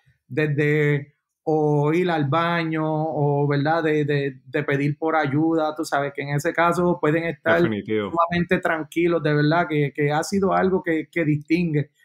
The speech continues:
Speaker 1: Eh, nosotros somos los organizadores y, ¿verdad? En ese caso no podemos, el día de la carrera no podemos estar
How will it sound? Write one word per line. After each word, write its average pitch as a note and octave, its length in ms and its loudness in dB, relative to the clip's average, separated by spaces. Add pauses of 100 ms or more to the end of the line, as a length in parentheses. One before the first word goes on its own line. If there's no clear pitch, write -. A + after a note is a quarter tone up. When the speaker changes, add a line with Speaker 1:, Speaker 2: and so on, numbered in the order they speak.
(100)
Speaker 1:
Eh, D#3+ 160 0
nosotros D#3+ 680 0 (220)
somos F3+ 360 0
los G3+ 140 4
organizadores F3 1040 0 (120)
y, D#3+ 200 2
¿verdad? D#3 340 2
En E3 100 -2
ese E3 160 -2
caso F3+ 240 0
no F3 160 0
podemos, F3+ 460 0
el D#3+ 140 0
día E3 160 2
de G3 80 2
la G3 120 2
carrera G3 380 0
no F#3 120 -2
podemos F3+ 420 -2
estar F3+ 340 0